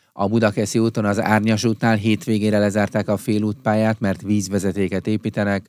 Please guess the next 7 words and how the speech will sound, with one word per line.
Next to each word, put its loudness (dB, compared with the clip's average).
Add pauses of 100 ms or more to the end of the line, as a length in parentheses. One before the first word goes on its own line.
(440)
a 2
váltakozó 2
irányú 2
áthaladást 0
itt -6
jelzőlámpa -2
szabályozza. -4